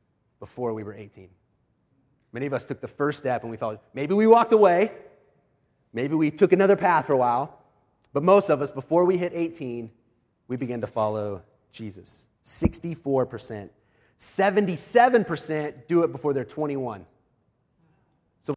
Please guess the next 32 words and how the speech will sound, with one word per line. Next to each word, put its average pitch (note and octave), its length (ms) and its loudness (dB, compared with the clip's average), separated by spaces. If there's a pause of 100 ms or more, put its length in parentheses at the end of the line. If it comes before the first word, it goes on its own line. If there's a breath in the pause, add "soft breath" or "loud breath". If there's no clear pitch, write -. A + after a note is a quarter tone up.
before F#3+ 260 4
the A3 100 4
age F#3+ 260 2
of E3+ 120 -8
twenty-one, E3+ 640 0
three-fourths D3+ 640 -2
of A2+ 80 -10
all D3 280 -4
people C3 280 -10
who A2+ 140 -12
say C#3 260 -4
they're C#3 140 -2
Christians A2 560 -14 (600)
did G3+ 200 6
it D3+ 140 2
before D3 240 -2
they're B2+ 120 -2
twenty-one. B2+ 400 -8 (580)
Seventy-seven C3 800 -6 (520)
percent. G#2+ 360 -14 (300)
And C3 80 -10
then B2+ 120 -6
twenty-three D#3 580 -4
percent A#2+ 440 -12
do A2+ 160 -10
it. G2 160 -14 (420)
A G2 40 -20
fourth A#2 640 -2 (360)
do A#2+ 180 -8
it G2+ 180 -16 (320)
after B2+ 300 -6
twenty-one. F#2 420 -20